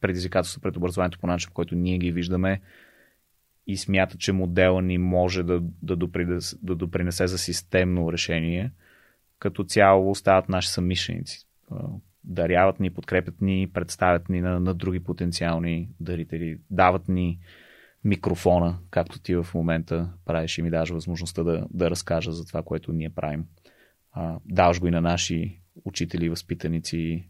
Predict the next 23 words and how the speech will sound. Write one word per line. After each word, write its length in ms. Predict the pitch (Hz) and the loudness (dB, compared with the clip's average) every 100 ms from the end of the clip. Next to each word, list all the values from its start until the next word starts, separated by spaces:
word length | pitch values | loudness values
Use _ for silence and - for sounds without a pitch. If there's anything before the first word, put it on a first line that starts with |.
| - | -8
съмишленици 640 | - 87 87 - 85 - | -4 0 0 0 -4 -4
и 20 | |
така 180 | 71 78 | -8 -8
нататък. 360 | 80 76 - - | -6 -8 -10 -6
Така 160 | 95 | -4
че 120 | 90 | -4
това 160 | - 92 | 0 2
е 40 | |
много, 340 | 90 87 85 - | 2 2 0 -4
това 160 | - 85 | -4 -2
е 20 | |
много 180 | 85 85 | 0 -2
ценно. 420 | - 80 85 113 - - - - - | -2 -2 -2 -6 -8 -20 -20 -14 -4
Но 100 | 98 | -2
в 60 | |
крайна 240 | - 113 147 | 6 6 6
сметка 380 | - 110 - 113 | 6 2 4 0
голямата 480 | 104 101 107 110 | 6 8 8 6
борба 500 | 98 90 87 87 90 | 0 2 4 6 8
е 60 | 98 | 6
ние 180 | 98 98 | 2 2
да 140 | 98 | 0
промениме 680 | - 92 92 92 95 95 90 | 0 0 0 0 0 0 -4